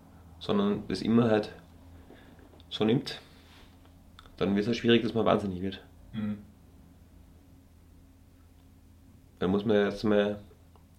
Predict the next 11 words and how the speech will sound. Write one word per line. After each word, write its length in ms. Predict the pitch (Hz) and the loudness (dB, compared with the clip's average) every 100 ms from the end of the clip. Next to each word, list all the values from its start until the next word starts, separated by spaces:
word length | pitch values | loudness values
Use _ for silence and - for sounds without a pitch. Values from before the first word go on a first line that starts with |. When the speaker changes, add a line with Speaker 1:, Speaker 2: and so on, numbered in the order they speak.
| - | -6
Speaker 1:
sich 220 | - 107 | -4 -4
f-, 180 | - - - - - | -6 -20 -20 -20 -20
verwickeln 600 | - 107 110 120 127 120 - - - - - - - - - - | -2 2 2 2 2 2 -2 -16 -20 -20 -20 -20 -20 -20 -20 -8
oder 140 | 101 110 | -2 0
verrücken, 520 | 117 110 120 117 117 - - - - - - - - - - - - - - - | 4 4 4 2 0 -6 -20 -20 -20 -20 -20 -20 -20 -20 -20 -20 -20 -20 -20 -20
sonst 220 | - 98 | -8 -4
wird 160 | 120 - | -2 -2
das 80 | 95 | -2
nichts 180 | 101 - | -4 -2
mit 80 | 92 | 0
Wahnsinn. 320 | 80 101 | 2 0